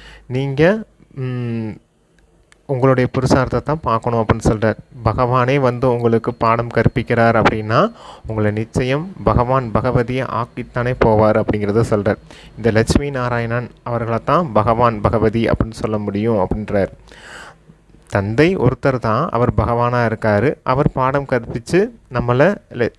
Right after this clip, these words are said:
தேவி தேவதைகளா, லட்சுமி நாராயண் அந்த ஸ்டேஜுக்கு தேவி தேவதைகளா உயர்த்திட்டு போறாரு இல்லையா? அதை அப்படி சொல்றாரு.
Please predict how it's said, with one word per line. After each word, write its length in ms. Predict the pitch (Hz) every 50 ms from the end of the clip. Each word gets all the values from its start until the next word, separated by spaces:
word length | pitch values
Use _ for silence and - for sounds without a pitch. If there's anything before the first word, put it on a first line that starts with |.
| -
தேவி 300 | - 123 123 127 127 127
தேவதைகளா, 580 | 110 120 117 110 113 107 110 107 110 117 120 117
லட்சுமி 320 | 107 104 101 - - 120
நாராயண் 480 | 113 110 110 107 107 107 104 104 101 - -
அந்த 240 | _ 113 107 104 107
ஸ்டேஜுக்கு 680 | 104 - - 120 120 110 107 113 110 - 120 127 120 - -
தேவி 260 | - 113 113 107 113
தேவதைகளா 420 | 104 110 107 107 104 107 104 117 117
உயர்த்திட்டு 380 | 110 117 113 113 - 120 101 110
போறாரு 260 | - - 101 101 101 98
இல்லையா? 280 | 98 101 104 120 135
அதை 220 | 131 104 98 104 104
அப்படி 220 | - - 101 - - 104
சொல்றாரு. 440 | 101 95 113 - 101 98 107 139